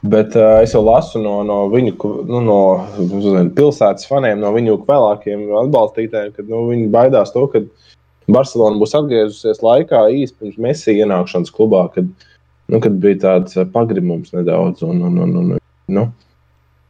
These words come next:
nekur augstu nebija, un šobrīd arī tā nākotne neizstās baigi spoži, jo nav īsti tādu zvaigžņu un visām tām finanšu problēmām. Nu, kad Barcelona bišķiņ varētu nīkuļot turpmākos gadus.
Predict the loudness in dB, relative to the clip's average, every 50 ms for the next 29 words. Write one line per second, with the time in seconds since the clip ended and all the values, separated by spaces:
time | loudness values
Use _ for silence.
0 | _ _ -4 -4 -4 0 2 2 4 4 4 2 2 -2 -8 -8 -4 -2 -2 0
1 | 2 2 4 4 2 2 -2 -4 0 0 0 2 4 4 4 4 2 0 0 0
2 | 0 0 0 0 -2 -2 0 0 0 0 0 0 2 0 0 0 0 0 0 0
3 | 0 0 -2 -2 0 2 2 2 2 0 -2 -10 -4 -2 0 2 2 0 -2 -6
4 | -4 -4 -2 -2 -2 -2 0 2 2 2 2 2 0 -2 -2 0 0 2 2 0
5 | 0 0 0 2 4 4 4 2 0 -2 -6 -6 -6 -4 -4 -4 -4 -4 -2 -4
6 | -4 -2 -2 -2 -2 0 -2 -4 -2 0 0 0 2 2 0 -2 -4 -2 -2 -2
7 | 0 0 0 -2 -2 -2 -4 -6 -8 _ _ _ _ _ _ _ _ _ _ _
8 | _ _ -4 -4 -4 -2 -2 -2 0 0 0 -2 -2 -4 -4 -4 -4 -4 -6 -8
9 | -8 -8 -10 -8 -2 0 2 2 2 2 0 0 0 0 0 0 -2 -2 0 0
10 | 0 0 0 -4 -8 -6 -4 -6 -6 -6 -8 -8 -8 -8 -4 0 0 -2 -2 -4
11 | _ _